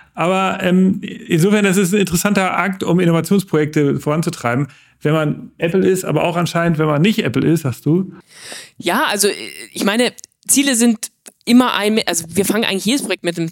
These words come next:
Speaker 2: mit dem, mit dem Ziel an, was wir erreichen wollen. Was ich jetzt machen würde in dem Fall, weil ich ja trotzdem ein großer Freund von agilem Arbeiten bin und das, es gibt ja sozusagen so zwei, zwei, eigentlich zwei Strömungen. Die einen sagen, du fängst mit dem Ziel an und die anderen sagen, du fängst mit dem an, was du kannst.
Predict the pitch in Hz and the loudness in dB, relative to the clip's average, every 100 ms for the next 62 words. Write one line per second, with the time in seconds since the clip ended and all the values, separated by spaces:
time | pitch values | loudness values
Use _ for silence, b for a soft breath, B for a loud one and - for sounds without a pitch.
0 | - 175 175 170 - 180 180 175 170 156 | -4 -2 0 0 -2 -4 2 4 4 2
1 | - 220 - 170 175 160 - 131 147 175 | 0 0 0 -2 0 0 0 0 0 0
2 | 240 226 226 254 180 - 262 233 226 202 | -2 0 0 0 -2 -4 -2 0 0 0
3 | 202 202 202 180 175 214 233 226 220 180 | 0 2 4 4 2 0 0 -2 -2 -2
4 | 170 165 - 175 175 170 196 175 180 185 | -2 -2 -6 -2 0 0 -2 -2 0 0
5 | 165 165 175 175 165 165 170 175 165 165 | 0 -2 -4 -4 -2 -2 -2 -2 -2 0
6 | 165 156 180 175 175 180 202 202 214 220 | 0 0 0 0 0 -2 -2 -2 0 2
7 | 233 240 - _ - - 180 - - _ | 4 2 -2 _ 0 2 2 0 -8 _
8 | _ - - - 165 - 156 214 196 180 | _ -20 -8 -2 -2 0 0 0 0 0
9 | 180 175 175 170 165 175 180 - - 170 | 2 2 0 0 -2 -2 -4 -4 -6 -4
10 | 170 170 - 160 165 165 160 - 202 190 | -2 -2 -2 -2 -4 -2 0 2 2 2
11 | 165 175 170 170 160 185 175 170 160 - | 2 2 2 0 -2 -4 0 0 0 0
12 | 202 185 196 180 175 175 165 165 160 160 | 0 0 0 0 0 0 0 0 0 -2
13 | 165 160 165 160 160 156 170 - 202 202 | -4 -4 -2 0 0 0 -4 -4 -2 0
14 | 240 - | 0 -2